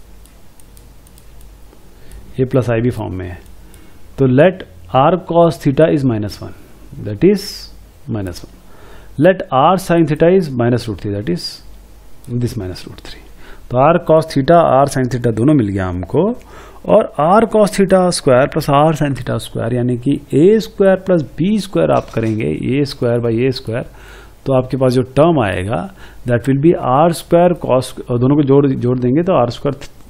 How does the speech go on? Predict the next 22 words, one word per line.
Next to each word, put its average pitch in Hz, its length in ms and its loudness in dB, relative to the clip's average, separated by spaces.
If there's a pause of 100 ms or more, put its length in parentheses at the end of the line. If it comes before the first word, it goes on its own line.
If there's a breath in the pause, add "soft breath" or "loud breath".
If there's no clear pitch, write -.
(220)
cos 123 180 -4
square 131 240 -4
theta - 240 -2
plus 156 240 -2
sin 117 180 -2
square 120 180 -6
theta, 131 120 -2
आर 117 180 0
स्क्वायर 123 260 -6
कॉमन 117 160 -4
लीजिएगा, 123 440 -2
cos 123 280 -2
square 135 200 -6
theta 131 200 -2
plus 131 200 -4
sin 110 180 -4
square 117 220 -8
theta 139 180 -4
is 175 140 0
nothing 123 280 -4
but 165 80 -4 (220)
one। 98 160 -2